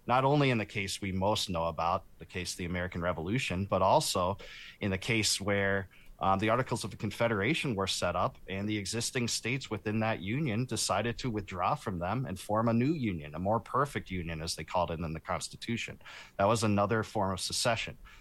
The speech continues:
The lower three counties of Pennsylvania seceded and formed the state of Delaware. Part of what was Massachusetts seceded and formed the state of Maine in eighteen nineteen, I believe.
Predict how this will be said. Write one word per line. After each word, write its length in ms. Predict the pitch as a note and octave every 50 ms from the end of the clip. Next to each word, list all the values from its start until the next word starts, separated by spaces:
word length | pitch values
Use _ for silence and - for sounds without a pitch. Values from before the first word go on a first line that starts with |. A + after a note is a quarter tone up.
| - -
The 100 | - F#2+
lower 360 | F#2+ F#2+ A2 A#2+ C3 C#3+ C#3+
three 340 | C3+ - - A#2 B2+ C3 B2
counties 500 | - - A#2+ A2+ A#2 B2+ B2+ A#2+ G#2+ -
of 80 | G2+ -
Pennsylvania 920 | - A#2+ A#2+ A2+ - - F#2 F2 G2+ G2+ A#2+ C#3+ C#3+ B2 G2+ F#2+ G2+ B2 A#2 -
seceded 560 | - - F#2+ - - G2+ F#2+ F#2 G#2 F#2+ F2
and 120 | F2 F2+
formed 300 | - - G2 F#2+ F#2+ F2+
the 40 | F#2+
state 280 | - - - F#2 F#2 F2+
of 140 | E2+ D#2+
Delaware. 520 | - G#2+ B2 C3+ B2 F#2 D2 A1 A1+ - - - - - - - - - -
Part 340 | - - C3 B2+ C#3+ D3+ -
of 140 | A#2+ G#2 G2+
what 240 | G#2 A2+ A#2 - G2+
was 320 | G#2 A2 B2 C3 G#2+ -
Massachusetts 880 | A2 G#2+ G#2+ A2 A2 - G#2+ F#2+ - - - C3+ E3 - - G2 F#2 -
seceded 580 | - - F#2 - - - G2 G#2 G#2+ A2+ F#2+ G2
and 120 | F#2 F2
formed 300 | - - G2+ G2 G2 G2
the 40 | F#2
state 300 | - - - G2+ F#2+ F2
of 80 | F2
Maine 360 | E2 F#2 G2 G2+ G2+ G2 F#2 F2
in 140 | E2+ E2+ -
eighteen 640 | - A2+ A2+ - - - - A2 G2+ G2+ G2+ F#2+ F#2
nineteen, 580 | - G#2 F#2 F#2 F#2+ - - - - A2 G#2 G2
I 100 | F2+ E2
believe. 440 | D#2 - D#2 E2+ F2+ G#2 B2+ -